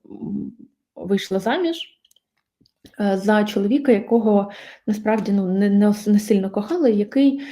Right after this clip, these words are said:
не підтримував її, е, бажання і прагнення бути акторкою. І тому в якийсь момент, е, вона, е, вона познайомилась з Миколою Садовським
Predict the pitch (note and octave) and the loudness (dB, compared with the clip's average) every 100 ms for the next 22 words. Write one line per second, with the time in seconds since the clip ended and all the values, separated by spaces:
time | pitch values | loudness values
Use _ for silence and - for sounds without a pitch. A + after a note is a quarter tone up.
0 | - - G#3+ B3 A#3 - A3 A3 G3+ F#3 | -18 -2 4 4 2 -2 2 4 4 0
1 | F3+ F#3 F#3+ G3 G3+ G3+ F#3 F#3+ F#3+ F#3+ | -4 -4 -2 0 0 -2 -4 -6 -4 -4
2 | F#3+ - G3+ G3+ G#3 G3+ F#3 F#3+ G3 G3+ | -4 -2 0 2 2 2 0 -4 -2 -2
3 | F#3+ F#3 G#3 G3 F#3+ - F#3 F3+ F3 F3 | -2 -4 -4 -4 -4 -6 -6 -8 -8 -8
4 | - - - - - G#3 G#3+ G3+ A3+ C4 | -10 -20 -20 -12 -4 -2 0 2 4 6
5 | C4+ B3+ G3+ G#3+ B3 B3 - G#3 G#3 B3+ | 6 4 2 -2 -2 -4 -2 -2 0 2
6 | C#4 C4+ - - _ _ _ _ _ - | 0 -2 -14 -20 _ _ _ _ _ -10
7 | G#3+ G#3 G3+ G#3 A3 A#3+ B3 B3 A#3 - | -6 -4 0 2 2 2 0 0 -2 -4
8 | G#3+ G#3 G#3 A3+ B3 B3+ A3 A3 A3+ A#3+ | -2 -2 0 2 2 2 2 4 4 4
9 | A3 G#3 - F3+ F#3 G#3 G#3 A3 G3+ G3+ | 2 -2 -6 -14 -4 -2 0 0 -2 -4
10 | G3+ A3+ - - D#4 D4 D4+ | -4 -4 -6 -10 -6 -6 -8